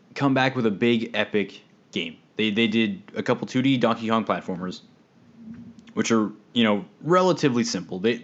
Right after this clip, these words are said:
I mean, they're great platformers, amazing platformers, but relatively simple. And I was like, Retro can make incredibly beautiful and immersive worlds, and they could really knock it out of the park if given the time and resources.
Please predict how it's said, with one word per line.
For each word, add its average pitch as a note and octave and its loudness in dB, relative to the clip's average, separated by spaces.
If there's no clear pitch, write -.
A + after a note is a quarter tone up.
I C3 2
mean, C3+ 4
they're B2+ 2
great C3 0
platformers, G2 -2
amazing G#2 2
platformers, F#2 -8
but G2 -4
relatively C3 2
simple. G2+ -6
And F2 -6
I G2+ -2
was A2 0
like, G2+ 0
Retro D3 0
can A#2 0
make A2 -2
incredibly A#2 0
beautiful A#2 0
and G#2 -2
immersive G2+ -4
worlds, G2 -4
and G2+ -4
they A2+ 4
could A#2 0
really A#2+ 4
knock A2 4
it - -2
out G#2 2
of G#2 0
the F#2+ -4
park F#2+ -4
if F#2+ -8
given G2+ -2
the G#2 0
time G2 -2
and F#2 -2
resources. F#2 -6